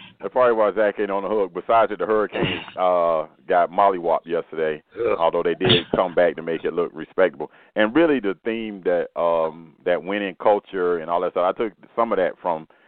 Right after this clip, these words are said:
Speaker 1: uh, Manny Diaz and his, his post game and taking some pleasure. No, I don't think he took pleasure, or him stating that they didn't give up. Okay, that's great. You still
Speaker 2: Well,
Speaker 1: took the
Speaker 2: I,
Speaker 1: L.
Speaker 2: I, yeah, I took my A for effort, but <laughs>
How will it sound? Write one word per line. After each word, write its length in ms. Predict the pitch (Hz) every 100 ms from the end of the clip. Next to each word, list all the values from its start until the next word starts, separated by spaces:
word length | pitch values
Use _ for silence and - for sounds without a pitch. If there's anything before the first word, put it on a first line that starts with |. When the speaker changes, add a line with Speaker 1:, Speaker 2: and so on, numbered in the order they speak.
| _ _
Speaker 1:
uh, 280 | 87 87 82
Manny 320 | 82 98 101
Diaz 640 | 87 95 98 85 80 80 76
and 140 | 78 76
his, 200 | 95 90 -
his 220 | - 92 - - 95
post 260 | 85 -
game 420 | 82 80 80 78 _ _ _ _ - -
and 120 | 78
taking 320 | - 87 90 92
some 380 | 92 90 85 80 _ -
pleasure. 520 | 107 101 78 78 76 _ _ _ - - 127
No, 140 | 117
I 60 | 117
don't 120 | 131
think 120 | 120
he 60 | 95
took 220 | 87 76
pleasure, 400 | - 80 73 76 73 -
or 140 | 92 90
him 160 | 117 101
stating 400 | - 104 95 90
that 220 | 85 82
they 120 | 92 90
didn't 220 | 85 76
give 180 | 78 73 85
up. 180 | 73 - _ _ _ _ _ _ _ _ _ _ -
Okay, 420 | 76 - 87 101 101
that's 180 | 92 -
great. 260 | - 127
You 120 | 85 85
still 160 | 120
Speaker 2:
Well, 100 | 135
Speaker 1:
took 100 | 147
the 60 | 160
Speaker 2:
I, 180 | 190 127
Speaker 1:
L. 120 | 82
Speaker 2:
I, 140 | 156 170
yeah, 300 | 175 156 156
I 40 | -
took 160 | 247 -
my 100 | -
A 220 | 139 165
for 140 | 143 123
effort, 360 | 180 180 147 123
but 240 | 127 123 - - _ _ _ _ _ _ _ _ _ - -
<laughs> 0 | -